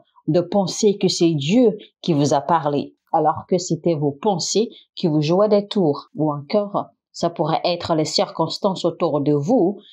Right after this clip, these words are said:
qui vous co-, qui, qui vous conduisent à croire que Dieu vous a parlé. Vous vous posez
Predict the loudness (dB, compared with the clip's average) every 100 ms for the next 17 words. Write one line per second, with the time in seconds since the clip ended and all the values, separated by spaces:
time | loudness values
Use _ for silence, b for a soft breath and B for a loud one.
0 | B _ -6 2 2 2 -6 _ -2 -2
1 | 0 0 0 -2 -4 0 -2 0 -2 2
2 | 2 2 -2 -4 0 2 4 0 -6 B
3 | B -4 -2 -2 0 2 2 0 0 0
4 | 0 0 0 -2 -4 -2 0 0 0 2